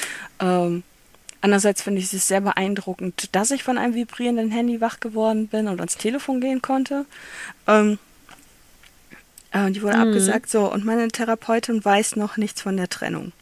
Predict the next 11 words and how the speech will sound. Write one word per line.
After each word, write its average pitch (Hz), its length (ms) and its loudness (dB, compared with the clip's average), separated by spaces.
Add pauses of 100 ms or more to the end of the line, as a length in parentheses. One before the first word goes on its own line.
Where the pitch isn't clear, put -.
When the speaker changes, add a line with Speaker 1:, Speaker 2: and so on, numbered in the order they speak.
(640)
Speaker 1:
Und 196 80 -2
meine 277 180 8
Speaker 2:
Oh, 277 180 4
okay. 214 600 4
Speaker 1:
Therapeutin 262 400 0
war 214 200 4
aber 214 200 2
unser 214 240 0
größter 214 400 -2
Fan. 185 400 0 (1400)
Speaker 2:
Ja. 233 680 2